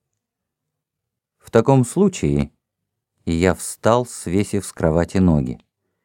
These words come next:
«я немедленно ухожу отсюда.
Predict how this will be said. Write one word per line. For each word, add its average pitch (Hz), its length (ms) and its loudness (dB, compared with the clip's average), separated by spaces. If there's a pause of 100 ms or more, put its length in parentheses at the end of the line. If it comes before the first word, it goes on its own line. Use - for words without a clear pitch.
(640)
«я 104 280 2
немедленно 170 1080 4
ухожу 117 440 0
отсюда. 90 460 -2